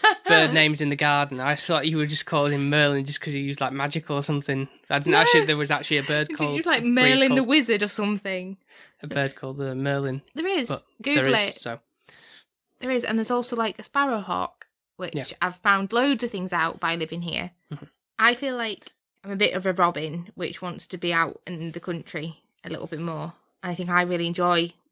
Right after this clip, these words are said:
Speaker 1: the wildlife side of things. I'm not really a townie. I don't really like town, to be fair.
Speaker 2: Too industrial.
Speaker 1: Yeah. Too
Speaker 2: Too
Speaker 1: many
Speaker 2: noisy.
Speaker 1: people.
Speaker 2: Yeah.
Speaker 1: Animals don't upset you.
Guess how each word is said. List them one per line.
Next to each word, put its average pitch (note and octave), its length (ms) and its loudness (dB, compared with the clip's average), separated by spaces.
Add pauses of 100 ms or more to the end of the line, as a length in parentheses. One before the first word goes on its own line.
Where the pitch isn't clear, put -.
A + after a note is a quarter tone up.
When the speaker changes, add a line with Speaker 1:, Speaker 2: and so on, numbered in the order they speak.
(140)
Speaker 1:
the F3+ 120 -14
wildlife E3+ 920 -2 (360)
side E3+ 240 -4
of - 60 -20
things. E3 240 -6
I'm F3 120 -4
not F#3 140 -2
really E3+ 220 0
a F3 60 -4
townie. E3 540 -4
I - 600 -20
don't - 140 -20
really D#3+ 200 -18
like - 160 -20
town, F#3 340 -8
to - 100 -20
be - 80 -20
fair. E3+ 280 -10 (580)
Speaker 2:
Too C#3+ 140 -8
industrial. D3+ 580 -8 (180)
Speaker 1:
Yeah. C4 320 -2 (380)
Too - 120 -10
Speaker 2:
Too - 20 -4
Speaker 1:
many A#3 140 2
Speaker 2:
noisy. A3 180 0
Speaker 1:
people. A#3 340 0
Speaker 2:
Yeah. C#3 200 -8 (640)
Speaker 1:
Animals A3+ 420 2
don't G3+ 240 -4
upset G#3 380 -8
you. G3 240 -12